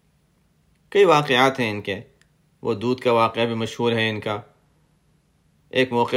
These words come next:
پر سخت بھوک لگی تھی، بس ایک واقعہ پڑھ کے ہم روایت پہ جاتے ہیں۔ ایک موقع پر فرماتے ہیں کہ مجھے سخت بھوک لگی تھی، بھوک کی شدت تھی تو میں باہر نکل آیا۔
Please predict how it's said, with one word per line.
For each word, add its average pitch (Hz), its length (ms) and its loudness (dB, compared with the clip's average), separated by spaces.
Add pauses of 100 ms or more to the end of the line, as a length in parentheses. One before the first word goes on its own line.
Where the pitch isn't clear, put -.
پر 127 120 2
سخت 175 300 -4
بھوک 127 220 0
لگی 87 260 -6
تھی، 104 140 -10
بس 131 180 -4
ایک 135 180 0
واقعہ 107 380 -2
پڑھ 101 200 -6
کے 104 100 -6
ہم 107 120 -4
روایت 90 380 -6
پہ 101 60 -6
جاتے 85 280 -8
ہیں۔ 113 140 -8
ایک 123 280 -6
موقع 113 240 -6 (100)
پر 110 100 -2
فرماتے 98 460 -6
ہیں 113 120 -4
کہ 110 100 -10
مجھے 107 180 -6
سخت 147 340 -6
بھوک 117 200 -8
لگی 95 220 -6
تھی، 82 200 -12 (1400)
بھوک 156 240 2
کی 156 100 2
شدت 147 520 0
تھی 147 280 2
تو 139 180 2
میں 127 340 2 (160)
باہر 104 260 -2
نکل 95 280 -8
آیا۔ 78 200 -6